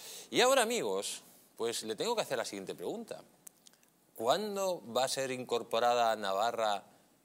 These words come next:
al País Vasco? ¿Cuánto tiempo va a tardar? Miren la siguiente noticia, lo que dice, "La anexión de Navarra a Euskadi, el fantasma que solo agita la derecha". Pues no, amigos, la derecha no es que lo agite,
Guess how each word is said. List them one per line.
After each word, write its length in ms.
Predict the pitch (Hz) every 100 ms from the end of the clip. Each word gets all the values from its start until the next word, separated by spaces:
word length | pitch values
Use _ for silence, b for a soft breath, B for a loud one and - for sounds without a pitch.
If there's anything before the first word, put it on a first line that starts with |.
| _ -
al 160 | 104
País 240 | 104 113 101
Vasco? 400 | 107 - - - _ _ -
¿Cuánto 480 | 139 208 226 190 170
tiempo 340 | 147 143 123
va 80 | 113
a 40 |
tardar? 400 | 107 87 107 180
Miren 240 | 165 240 220
la 60 |
siguiente 320 | 139 131 131 117
noticia, 480 | 117 135 110 90 - B B B B
lo 120 | 107
que 100 | 117
dice, 320 | 147 143 117
"La 120 | 113
anexión 280 | 123 117 180
de 80 | 190
Navarra 540 | 170 170 190 196 196 117
a 60 |
Euskadi, 480 | 110 - 208 185 110 -
el 80 | 98
fantasma 560 | 101 95 151 165 190
que 100 | 175
solo 420 | - 160 175 180 - B B
agita 560 | - 95 - 175 - 180 -
la 640 | 107 107 104 104 101 95
derecha". 640 | 92 95 135 143 - 78 - B B B B B _ _ -
Pues 240 | - 80 80
no, 120 | 78 - - -
amigos, 460 | - - 92 - - -
la 260 | 92 -
derecha 400 | 87 87 131 143
no 160 | 135 165
es 40 | -
que 120 | 98
lo 80 | 92
agite, 480 | - 202 - 80